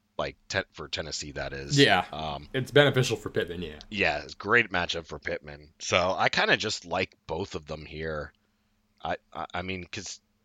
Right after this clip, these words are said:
Speaker 1: Downs has definitely started getting a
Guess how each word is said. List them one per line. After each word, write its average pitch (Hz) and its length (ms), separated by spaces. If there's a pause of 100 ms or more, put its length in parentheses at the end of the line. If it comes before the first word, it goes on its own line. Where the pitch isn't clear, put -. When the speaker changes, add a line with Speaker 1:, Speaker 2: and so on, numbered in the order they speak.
(320)
Speaker 1:
Downs 127 380
has 92 220
definitely 87 1000 (580)
started 90 500 (880)
getting 87 300
a 78 80